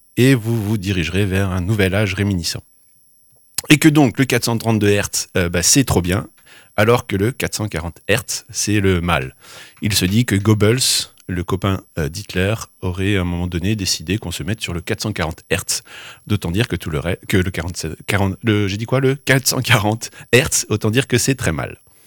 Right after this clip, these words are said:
Avant de développer le propos, euh, selon de nombreux axes musicaux, je voulais vous introduire en quoi ce tr-, quatre cent trente-deux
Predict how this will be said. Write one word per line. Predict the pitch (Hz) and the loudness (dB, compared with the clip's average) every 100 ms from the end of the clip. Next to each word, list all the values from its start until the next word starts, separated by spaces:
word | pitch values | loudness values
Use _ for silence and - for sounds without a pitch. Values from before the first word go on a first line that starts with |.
| - - - - - | -10 -10 -16 -20 -2
Avant | - 135 214 | 4 6 8
de | 143 | 6
développer | 127 123 120 143 | 6 6 8 8
le | 117 104 | 8 6
propos, | - 110 127 123 | 4 2 4 4
euh, | 104 | 4
selon | 98 101 104 104 | 2 0 0 2
de | 98 | 2
nombreux | 110 107 110 | 4 4 4
axes | 107 - | 2 0
musicaux, | 98 98 98 - 151 156 147 | 0 0 -2 -2 4 6 6
je | |
voulais | 104 113 | 4 2
vous | 113 101 | 2 2
introduire | 101 - 104 117 | 0 -2 -2 0
en | 95 | -2
quoi | - 117 | 0 0
ce | - | 0
tr-, | 95 - - - | -6 -6 -6 -2
quatre | - 101 | -2 -2
cent | 110 | -2
trente-deux | 98 92 90 | -2 -2 -4